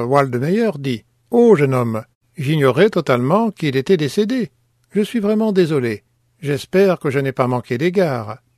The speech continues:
Il a dit alors, « Oh non, non, il n'est pas mort, il n'est pas mort. C'est juste une phrase que nous utilisons. Mon père est bien vivant. Je dois simplement rester et prendre mes responsabilités jusqu'à ce qu'il meure.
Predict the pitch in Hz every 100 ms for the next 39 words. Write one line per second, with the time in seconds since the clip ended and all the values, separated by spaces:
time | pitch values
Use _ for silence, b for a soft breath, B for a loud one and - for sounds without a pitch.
0 | _ 196 202 226 208 160 135 120 101 _
1 | _ - 208 226 262 254 202 202 240 202
2 | 147 117 _ 190 180 185 170 180 226 202
3 | 135 117 113 _ 214 196 175 226 220 165
4 | 170 226 196 123 120 - _ _ - 208
5 | 240 240 220 190 - 226 190 135 139 185
6 | 185 190 190 180 156 160 175 208 131 _
7 | _ 143 131 - 233 170 131 143 175 202
8 | 233 - _ _ _ - 196 214 170 247
9 | 208 190 226 180 160 - 165 233 156 -
10 | 214 196 165 156 143 165 - 175 160 156
11 | 131 127 - 151 185 175 170 160 214 208
12 | 165 160 156